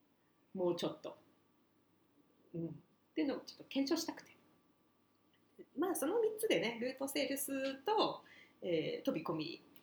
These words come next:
と電話、テレアポ。もう最初のハードル。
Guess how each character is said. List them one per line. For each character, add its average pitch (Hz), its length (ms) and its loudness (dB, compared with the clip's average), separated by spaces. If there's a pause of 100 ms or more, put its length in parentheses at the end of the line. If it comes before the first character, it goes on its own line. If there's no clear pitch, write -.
(120)
と - 360 2 (300)
電 175 180 -2
話、 151 320 -2
テ 190 100 -2
レ 156 100 0
ア 143 60 0
ポ。 156 420 -2
も 185 140 -2
う 170 40 -2
最 359 220 4
初 359 340 2
の 427 300 4 (180)
ハ 208 220 4
ー 180 40 6
ド 185 80 4
ル。 185 220 2